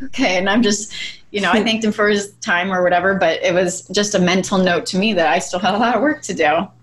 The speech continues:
Speaker 2: Yeah. Uh, and that's, like, such a really good thing that you mentioned that, because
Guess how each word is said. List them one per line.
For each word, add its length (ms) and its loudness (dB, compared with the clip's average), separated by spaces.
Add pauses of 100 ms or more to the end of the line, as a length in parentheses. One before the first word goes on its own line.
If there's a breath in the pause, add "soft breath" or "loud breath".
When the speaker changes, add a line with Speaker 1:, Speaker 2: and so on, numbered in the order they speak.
(360)
Speaker 2:
Yeah. 720 0 (300)
Uh, 600 2
and 180 2
that's, 240 -2
like, 160 2
such 400 0
a 140 2
really 360 2
good 480 2
thing 280 2 (140)
that 180 2
you 140 4 (100)
mentioned 580 0
that, 240 0
because 480 2